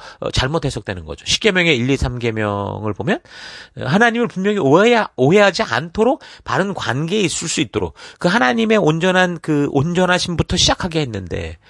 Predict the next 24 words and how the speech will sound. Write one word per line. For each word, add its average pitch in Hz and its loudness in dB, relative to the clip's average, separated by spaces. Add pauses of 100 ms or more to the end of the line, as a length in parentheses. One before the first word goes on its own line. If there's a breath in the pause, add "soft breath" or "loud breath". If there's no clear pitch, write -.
(240 loud breath)
지금 233 2
이들이 160 0
요구하는 127 2
건 180 -8
결국 120 -2
뭐예요? 82 -6
그 233 0
자체가 180 2
벌써 139 2
왜곡됐다는 104 -2
거죠. - -12 (300 loud breath)
그러니까 185 0
자기가 147 0
원하는 156 4
대로 285 4
하나님을 226 0 (320 loud breath)
사용하려고 254 0
한 180 -6
결과 110 0 (280 loud breath)
불평불만이 139 -4
이제 135 -6
도가 123 2
지나쳐가더라는 95 -2
겁니다. 73 -16